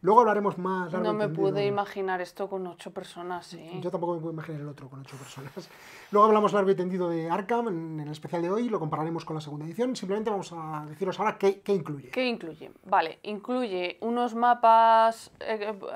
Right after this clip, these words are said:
Speaker 2: voy a atreverme, hexagonales, no voy a dejar que lo digas tú porque dirás que son pentagonales o Dios sabe qué. Eh, son hexagonales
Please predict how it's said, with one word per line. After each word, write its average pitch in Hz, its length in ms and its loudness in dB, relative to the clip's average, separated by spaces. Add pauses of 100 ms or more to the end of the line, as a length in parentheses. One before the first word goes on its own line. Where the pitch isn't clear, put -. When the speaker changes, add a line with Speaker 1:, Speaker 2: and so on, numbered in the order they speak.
Speaker 2:
voy 220 140 0
a 226 60 6
atreverme, 202 500 -4
hexagonales, 202 800 -4
no 185 220 -8
voy 196 100 -6
a 196 40 -2
dejar 190 180 -10
que 180 80 -14
lo 175 60 -12
digas 190 260 -10
tú 202 100 -14
porque 180 160 -12
dirás 175 400 -12
que - 160 -20
son 175 240 -18
pentagonales 165 580 -14
o - 40 -20 (100)
Dios - 140 -20
sabe 175 180 -20
qué. 269 160 -16 (720)
Eh, 214 80 -6
son 208 180 -10
hexagonales 254 680 -4